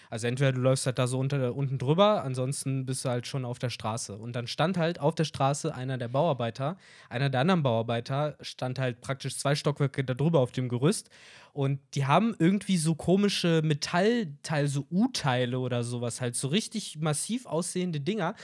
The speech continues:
hat der Typ unten halt einfach so mit Schmackes so senkrecht nach oben halt geschmissen, damit der andere die halt fängt. Und ich seh halt nur, wie er es so zwei, drei Mal sch-, also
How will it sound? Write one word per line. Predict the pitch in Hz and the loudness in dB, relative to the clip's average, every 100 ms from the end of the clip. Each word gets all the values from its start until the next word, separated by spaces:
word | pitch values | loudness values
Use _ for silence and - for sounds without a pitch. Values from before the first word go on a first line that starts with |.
| - - | -12 -6
hat | 165 | 0
der | 254 | 0
Typ | - 220 220 | 2 2 2
unten | 175 240 233 | 2 0 2
halt | 185 175 | 2 2
einfach | 165 196 214 | 2 2 2
so | - 202 190 - - - _ | 2 2 2 -2 -20 -20 _
mit | 156 151 | -2 0
Schmackes | - 196 240 277 - | 4 6 6 6 6
so | 185 | 6
senkrecht | 143 139 214 294 - 269 269 - 214 | 6 8 8 8 2 4 4 4 4
nach | 208 123 | 4 4
oben | 208 226 190 170 | 4 4 4 4
halt | 165 147 | 4 4
geschmissen, | - 147 - 156 147 202 220 | 0 -4 0 0 2 0 0
damit | 156 160 160 | 2 2 4
der | 147 | 4
andere | 180 190 175 | 4 2 2
die | 165 165 | 0 0
halt | 151 151 | 0 0
fängt. | - 170 156 - - - | 2 2 2 -4 -12 -4
Und | 151 | 0
ich | 170 156 | 0 2
seh | 226 311 | 2 2
halt | 285 - | 0 0
nur, | 190 175 | -2 2
wie | |
er | 185 185 | 2 2
es | - | 0
so | 185 | -4
zwei, | - 233 320 | -2 -2 -2
drei | 311 285 | -2 -2
Mal | 277 269 285 | 2 2 0
sch-, | - 180 | -4 0
also | 170 165 175 | 2 2 0